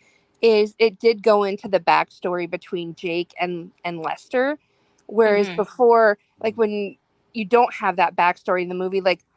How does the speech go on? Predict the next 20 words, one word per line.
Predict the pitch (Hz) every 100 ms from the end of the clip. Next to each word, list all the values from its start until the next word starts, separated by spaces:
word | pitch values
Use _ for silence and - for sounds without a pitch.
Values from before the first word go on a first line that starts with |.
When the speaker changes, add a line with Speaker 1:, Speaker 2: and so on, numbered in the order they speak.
| _
Speaker 1:
why | 185 202 233
is | 220 202
Jake | - 226 -
going | 214 196
to | 180
bat | 185 196 -
so, | - 180 - _
so | - 208
quick | - 233 202
for | - 165
this | 156 -
dude? | 165 139 180
There | 202
really | 202 214 214
isn't | 202 202 -
any, | 190 190 185 180 _ _ _ _ _ 196
like, | 185
I | 202
kinda | 190 - 208
couldn't | 185 233 190 180